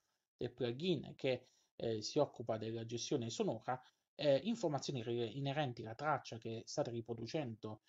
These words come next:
eh, una traccia video o audio che state riproducendo tramite browser, eh, tramite il browser web, che siano, eh, Firefox o un qualsiasi browser basato su Chromium. E, eh, oltre ad avere informazioni sulla traccia, sare-, è possibile anche interagire mettendo in pausa,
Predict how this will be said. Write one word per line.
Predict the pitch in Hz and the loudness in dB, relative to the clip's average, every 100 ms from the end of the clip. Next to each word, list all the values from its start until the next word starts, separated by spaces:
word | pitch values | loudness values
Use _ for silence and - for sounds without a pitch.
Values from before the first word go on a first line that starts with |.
| _ _ | _ _
eh, | - 113 | -8 -6
una | 117 107 | -6 -6
traccia | 113 131 - | -2 -2 -2
video | 127 160 120 | -2 -2 2
o | 127 | 4
audio | 131 110 | 4 2
che | 117 | -4
state | 131 123 | -4 -2
riproducendo | 117 117 123 156 120 | -2 -4 -4 -4 -4
tramite | - 143 123 113 110 | -2 -2 -2 -4 -8
browser, | 123 123 113 117 104 | -2 -2 0 -4 -6
eh, | 107 107 - | -6 -6 -8
tramite | - 110 107 | -10 -8 -8
il | |
browser | 104 113 170 | -6 -4 2
web, | 190 - | 2 2
che | - | -2
siano, | 113 147 117 117 - _ _ _ _ | -2 0 0 -2 -8 _ _ _ _
eh, | - 113 | -8 0
Firefox | - 156 127 - 123 - | 6 8 8 2 -2 0
o | 120 | -2
un | 127 117 | 0 -2
qualsiasi | - 117 139 120 113 | -4 -4 -2 -2 -2
browser | 127 135 110 110 110 | 2 2 2 -4 -6
basato | 110 127 131 123 | -6 -4 -4 -4
su | 135 113 - | -6 -6 -10
Chromium. | - 160 117 139 185 226 - _ - - _ _ | -2 2 2 2 0 -2 -10 _ -20 -20 _ _
E, | 233 | 6
eh, | 196 170 160 156 | 8 8 8 8
oltre | 156 214 - | 10 8 8
ad | 151 | 4
avere | 147 | 4
informazioni | 123 147 170 151 | 2 0 2 2
sulla | 139 196 | 2 0
traccia, | 135 135 - | 2 0 -2
sare-, | 117 127 - | -2 -2 -2
è | - | -6
possibile | 143 - 131 135 | -2 0 2 2
anche | 147 139 | 2 0
interagire | 131 127 127 131 139 | -4 -2 -2 -2 -2
mettendo | 120 113 117 | -2 -4 -4
in | 117 | 0
pausa, | - 139 120 123 123 | 2 2 2 4 4